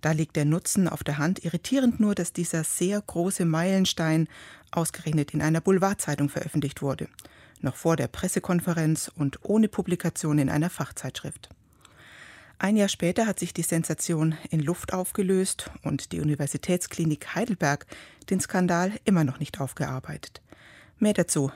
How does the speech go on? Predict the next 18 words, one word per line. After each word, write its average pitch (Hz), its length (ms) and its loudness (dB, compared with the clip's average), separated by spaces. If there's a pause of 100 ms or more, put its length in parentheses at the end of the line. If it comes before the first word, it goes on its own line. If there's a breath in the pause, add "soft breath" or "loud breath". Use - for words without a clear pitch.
(120)
in 156 100 2
dieser 151 240 0
Sendung. 139 460 -2 (500 loud breath)
Mein 156 220 4
Name 147 200 4
ist - 140 -4
Christiane 135 460 -4
Knoll. 139 360 0
Herzlich - 460 -2
willkommen. 156 460 -2 (1400 loud breath)
Killifische 170 680 2 (120)
sind - 280 -4
bunt 220 360 2 (100)
und - 260 0
deshalb - 400 -2
bei 151 160 -2
Aquarienbesitzern 165 1120 0
beliebt. - 480 -4